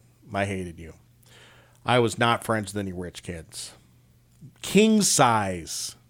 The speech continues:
chip on my shoulder. And I was that scrappy, poor kid that I was gonna beat them at their own game. And I eventually did. <laughs> That's how it worked out. That's exactly how it worked out.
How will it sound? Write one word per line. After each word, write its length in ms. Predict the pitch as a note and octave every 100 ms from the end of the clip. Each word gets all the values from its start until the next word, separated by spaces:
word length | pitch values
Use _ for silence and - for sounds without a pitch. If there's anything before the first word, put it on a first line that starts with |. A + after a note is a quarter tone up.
| _ -
chip 260 | - A2 F#2+
on 80 |
my 140 | E2+ E2+
shoulder. 420 | - D#3 D#3 - - _ _ _ _ _ _ _ - - - - - - - _ C#3+
And 120 | E3+
I 100 | G#3+
was 180 | A3 E3
that 480 | E3 D#3+ D3 - -
scrappy, 840 | - - - - C3 D3+ D#3+ D3+ C#3+
poor 480 | - - C#3+ C#3+ C3
kid 420 | - A#2 G2 F#2+
that 120 | G#2+
I 40 | G#2
was 160 | G2
gonna 160 | A2+ G#2
beat 300 | - A#2 A2+
them 120 | G2+
at 140 | G2
their 200 | G2+ F#2
own 100 | F2+
game. 380 | F2+ F2+ E2+ - -
And 100 | C3
I 60 |
eventually 400 | D3+ G3 - F3
did. 360 | D#3+ G3 F3+ A2+ _ _ -
<laughs> 300 | - - -
That's 1400 | F#3+ - F#3 - - F3+ - - - - - C#3 D#3+ E3+
how 220 | D#3 E3+
it 60 |
worked 260 | D#3 E3+ C3
out. 400 | E3 D#3+ C3 -
That's 160 | C3 B2
exactly 520 | A2+ B2+ C3 C3+ B2+
how 200 | B2 A#2
it 60 |
worked 280 | G#2+ G#2 -
out. 240 | F2+ E2